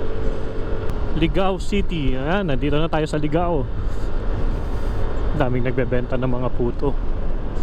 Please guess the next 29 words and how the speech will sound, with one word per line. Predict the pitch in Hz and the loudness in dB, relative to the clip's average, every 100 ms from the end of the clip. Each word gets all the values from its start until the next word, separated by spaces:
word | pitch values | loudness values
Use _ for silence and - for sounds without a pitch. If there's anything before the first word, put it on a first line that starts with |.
| - - - - - - - - - | -2 -2 0 0 -2 -2 -2 0 0
Dito | - - 117 | 0 0 0
tayo. | 110 110 117 - - | 2 2 0 -2 -2
Mas | |
maganda | 143 131 127 123 | 0 2 2 0
yung | 123 | 0
kalsada | 123 - 113 123 | 0 0 0 0
dito | 117 110 123 | 0 0 0
sa | 127 | 0
kanan. | 117 120 117 113 - - - - - - - - - 147 | 0 0 -2 0 0 0 0 0 0 0 0 0 2 4
Dito | 165 170 | 2 2
na | 151 151 | -2 0
tayo | 151 | 0
sa | 147 156 | 2 0
City | - - 180 175 180 165 | -4 -2 0 2 2 2
of | 170 165 - 156 | 2 -2 -2 -2
Ligao. | 143 156 160 151 127 131 - - - - 135 | 0 0 0 0 -2 -2 -6 -4 -4 -2 0
Ayan, | 131 135 135 | 2 2 2
hanap | 135 127 131 | 2 0 0
tayo | 135 139 131 | 0 0 2
ng, | 131 | 2
ano, | 131 131 131 - - - - 143 - - - - - - - - - - - - - 135 160 | 2 0 0 -2 -2 -2 -2 0 0 -2 -2 -2 -2 -2 -2 -2 -2 0 0 0 0 2 2
mapapasyalan. | 160 143 131 127 - 127 120 110 - - - - - - - - - - - - - - - - - - | 2 -2 -2 -2 0 0 2 0 -2 -2 0 -2 0 -2 0 0 -2 -2 -4 -4 -4 -2 -2 -2 -2 0
Ayan | 131 131 | 0 0
guys, | 139 190 - - | 0 0 -2 -2
pauwi | 139 147 151 | 0 0 0
na | 156 | 0
tayo | 156 165 185 175 | 0 2 0 0
sa | 160 160 156 151 | 0 0 0 0
Legazpi. | 165 175 - 180 160 | -2 -2 -2 -2 0